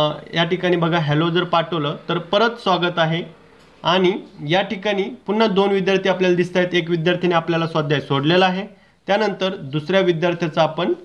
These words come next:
जर क्रमांक पाठवला तर त्यासाठी सुद्धा त्याच प्रकारे, अ, स्वाध्याय सुरू होणार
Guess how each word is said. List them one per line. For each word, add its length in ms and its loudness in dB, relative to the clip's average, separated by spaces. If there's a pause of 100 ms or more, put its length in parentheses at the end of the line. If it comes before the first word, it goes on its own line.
(720)
जर 220 2
क्रमांक 400 0
पाठवला 520 0
तर 80 -2
त्यासाठी 520 -2
सुद्धा 400 0 (240)
त्याच 240 0
प्रकारे, 440 0 (1080)
अ, 40 -8 (600)
स्वाध्याय 380 0
सुरू 280 -2
होणार 400 0